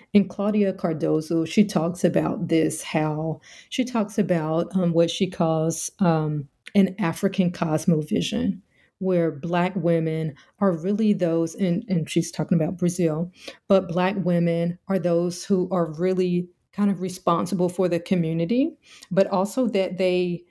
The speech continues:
work collectively. So people aren't always thinking about, like, individual needs, but they're thinking about the needs of the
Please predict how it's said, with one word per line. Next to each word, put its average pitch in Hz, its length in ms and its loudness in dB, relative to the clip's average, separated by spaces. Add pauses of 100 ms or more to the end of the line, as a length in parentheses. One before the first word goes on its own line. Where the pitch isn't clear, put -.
(240)
work 196 360 0
collectively. 214 880 0 (440)
So 226 160 -2
people 226 340 -2
aren't 202 260 -2
always 185 480 0
thinking 180 500 0
about, 165 440 0
like, 156 520 -2 (500)
individual 175 640 2
needs, 165 640 -2 (320)
but 180 240 -2
they're 185 120 2
thinking 220 560 0
about 170 440 -2
the 170 80 2
needs 180 720 0
of 170 440 0
the 165 260 0